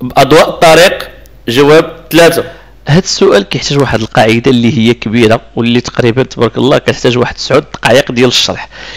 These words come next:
Speaker 2: إذا أنا غنعطيك غير واحد اللمحة عليها باش تجاوب على هاد السؤال، لكن إلا ما فهمتيش عاوتاني هاد السؤال، غادي ترجع للمحور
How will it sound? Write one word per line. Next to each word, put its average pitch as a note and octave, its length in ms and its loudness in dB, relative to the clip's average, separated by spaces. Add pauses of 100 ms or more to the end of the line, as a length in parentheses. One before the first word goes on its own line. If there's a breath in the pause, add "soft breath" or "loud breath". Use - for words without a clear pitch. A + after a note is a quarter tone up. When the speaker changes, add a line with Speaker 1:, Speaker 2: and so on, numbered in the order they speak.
(140 loud breath)
Speaker 2:
إذا C#3 240 2
أنا C#3 120 2
غنعطيك C3 380 0
غير D3+ 280 2
واحد A#2+ 320 -4
اللمحة C3 380 2
عليها A2+ 460 2
باش B2 160 -6
تجاوب A2+ 220 0
على G#2+ 100 2
هاد A2+ 60 2
السؤال، - 440 0 (320 loud breath)
لكن A2+ 420 0 (280)
إلا A2+ 260 2
ما F#3 100 4
فهمتيش C3 380 2
عاوتاني B2 320 2
هاد A#2 60 0
السؤال، - 380 0
غادي A#2 220 2
ترجع C3+ 360 0
للمحور A#2+ 800 2